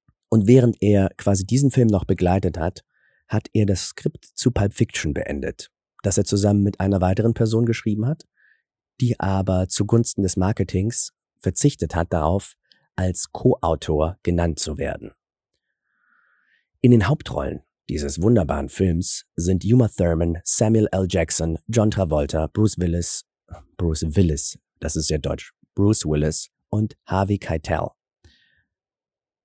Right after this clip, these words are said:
Wobei Harvey Keitel wahrscheinlich als Supporting Cast gerechnet wird und Bruce Willis auch, aber für mich, äh,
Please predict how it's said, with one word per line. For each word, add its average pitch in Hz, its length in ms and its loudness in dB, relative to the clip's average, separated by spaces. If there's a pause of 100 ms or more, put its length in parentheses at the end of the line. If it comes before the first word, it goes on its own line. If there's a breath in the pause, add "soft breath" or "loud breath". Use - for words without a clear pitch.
(560)
Wobei 95 260 2
Harvey 95 240 2
Keitel 92 400 2
wahrscheinlich 85 480 0
als 78 420 -2
Supporting 82 540 -2
Cast - 540 -4
gerechnet 80 440 -4
wird 80 140 -2
und 82 80 -4
Bruce 90 280 -4
Willis 85 320 -4
auch, 78 300 -4
aber 82 260 -2
für 82 140 -4
mich, 85 380 -4 (100)
äh, 78 240 -4